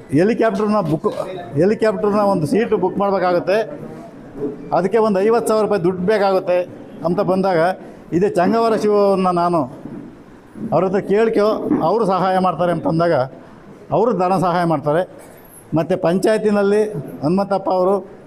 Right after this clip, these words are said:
ಮತ್ತು ಸೊಸೈಟಿನಲ್ಲಿ ಶಶಿಯಪ್ಪನವರು ಸಹಾಯ ಮಾಡ್ತಾರೆ. ಆ ಸಹಾಯದಿಂದನ ಇವತ್ತು ಒಂದು ಮಟ್ಟಕ್ಕೆ ಹೋಗೈತೆ. ಇನ್ನು ಎಂಥದೇ ಬರಲಿ, ತಂದೆ ತಾಯಿಗಳು ಹೆದರೋದು ಬೇಡ. ಆ ವಿಚಾರಕ್ಕೆ ನಾವು ರಾಜಕಾರಣಿಗಳು, ನಮ್ಮೂರು ಗ್ರಾಮದವರು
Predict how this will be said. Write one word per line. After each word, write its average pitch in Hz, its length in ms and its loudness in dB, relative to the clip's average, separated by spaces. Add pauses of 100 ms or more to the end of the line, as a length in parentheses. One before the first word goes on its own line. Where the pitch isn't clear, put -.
(500)
ಮತ್ತು 156 220 -2
ಸೊಸೈಟಿನಲ್ಲಿ 190 580 2
ಶಶಿಯಪ್ಪನವರು 190 600 2
ಸಹಾಯ 165 280 0
ಮಾಡ್ತಾರೆ. 160 300 0 (1000)
ಆ 165 40 4 (140)
ಸಹಾಯದಿಂದನ 208 680 2 (540)
ಇವತ್ತು 208 320 2
ಒಂದು 190 160 2 (140)
ಮಟ್ಟಕ್ಕೆ 170 300 0
ಹೋಗೈತೆ. 117 300 2 (240)
ಇನ್ನು 208 140 4 (100)
ಎಂಥದೇ 240 460 2
ಬರಲಿ, 156 280 2 (1300)
ತಂದೆ 214 260 2
ತಾಯಿಗಳು 226 240 2
ಹೆದರೋದು 185 280 0
ಬೇಡ. 175 160 2
ಆ - 100 2
ವಿಚಾರಕ್ಕೆ 123 360 0 (960)
ನಾವು 202 180 2 (540)
ರಾಜಕಾರಣಿಗಳು, 202 680 2 (480)
ನಮ್ಮೂರು 165 360 2
ಗ್ರಾಮದವರು 190 560 2